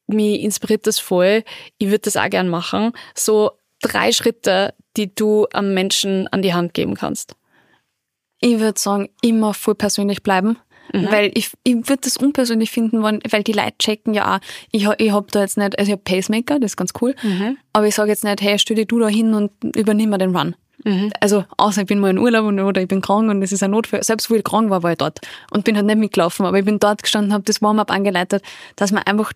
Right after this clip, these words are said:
Speaker 2: checkt, dass das trotzdem, man ist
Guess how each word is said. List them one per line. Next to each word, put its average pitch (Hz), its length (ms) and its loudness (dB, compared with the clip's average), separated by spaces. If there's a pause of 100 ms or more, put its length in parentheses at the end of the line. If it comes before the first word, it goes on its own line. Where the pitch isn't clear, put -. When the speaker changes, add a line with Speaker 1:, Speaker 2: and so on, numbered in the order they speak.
(120)
Speaker 2:
checkt, - 440 0
dass 208 160 -2
das - 380 -2 (180)
trotzdem, 226 540 0 (760)
man 226 180 2
ist - 380 0